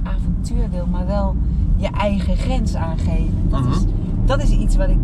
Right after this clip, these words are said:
Speaker 1: kan uitleggen aan
Speaker 2: Ja.
Speaker 1: jongeren. En, en daarom ben ik toen met Kim Ligt Voor gaan beginnen. En natuurlijk, porno is, is, is, is, is geweldig om,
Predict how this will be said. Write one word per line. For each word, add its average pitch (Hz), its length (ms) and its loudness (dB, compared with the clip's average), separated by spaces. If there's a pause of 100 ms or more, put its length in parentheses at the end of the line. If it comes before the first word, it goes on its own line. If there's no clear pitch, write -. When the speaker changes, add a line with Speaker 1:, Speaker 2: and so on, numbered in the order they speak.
(520)
Speaker 1:
kan - 200 2
uitleggen 151 580 -2
aan - 80 -2
Speaker 2:
Ja. 135 140 0
Speaker 1:
jongeren. - 260 0 (120)
En, - 0 - (400)
en - 220 -6
daarom 220 280 -2
ben - 100 -2
ik - 100 -2
toen - 220 0
met - 200 -2 (400)
Kim 185 180 0
Ligt 165 280 0
Voor 160 220 2
gaan - 240 -2
beginnen. - 540 0
En - 140 0 (380)
natuurlijk, - 420 0
porno 208 320 0
is, - 260 2 (140)
is, - 60 0 (260)
is, - 80 -2 (160)
is, - 120 0 (300)
is - 220 0
geweldig 185 480 0
om, - 300 0